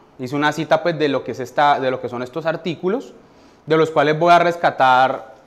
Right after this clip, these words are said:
esta, básicamente esta, esta parte su-, que está subrayado, y es sobre la función de administrar justicia,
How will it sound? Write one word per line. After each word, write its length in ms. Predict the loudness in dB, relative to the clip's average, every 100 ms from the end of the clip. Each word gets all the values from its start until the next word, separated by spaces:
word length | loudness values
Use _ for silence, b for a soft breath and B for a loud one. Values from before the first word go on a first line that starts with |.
| _ _ _ _ _ _ _ _ _ _ _ _ _ _ _ _ _ _ _ _ _ _ 0
esta, 340 | 0 4 4
básicamente 1300 | 4 0 2 0 0 -4 -2 2 4 4 2 0 -8 -20 -20 -20 _ -20 -20 -20 -20 -20 -20 -20 -20 -20 -20 -20 -20 -12 -4
esta, 440 | -4 -2 -4 -2
esta 360 | -2 -4 -4 -2
parte 260 | -4 -4
su-, 140 | -8 -8
que 60 |
está 160 | -10 -8
subrayado, 560 | -4 0 2 2 2
y 140 | 0 -2
es 240 | -4 -10 B B B _ _ _
sobre 320 | -4 0 0
la 320 | 0 -2 -4 -8
función 320 | -12 -10 -8
de 60 | -6
administrar 480 | -4 -4 -6 -8 -8
justicia, 480 | -10 -6 -6 -8